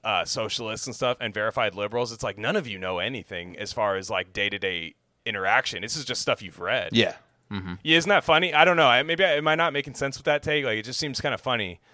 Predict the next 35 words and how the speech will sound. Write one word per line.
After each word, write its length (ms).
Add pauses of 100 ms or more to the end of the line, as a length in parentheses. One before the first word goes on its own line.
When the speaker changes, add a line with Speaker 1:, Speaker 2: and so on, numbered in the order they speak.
(360)
Speaker 1:
like, 300
to 100
me, 400 (200)
it, 200 (260)
um, 460 (1000)
that 320
we 140
have 240
a 40
lot 220
of 80
people 280
that 140
just 160
come, 160
like, 140
straight 240
out 100
of 60
college 460
and 100
have, 180
like, 140
a 60
belief 240
system 340
straight 240
out 120
of 60
college. 540
Speaker 2:
Yeah. 280 (200)
Yeah, 80
yeah. 240 (720)
Speaker 1:
So, 400 (180)
and 280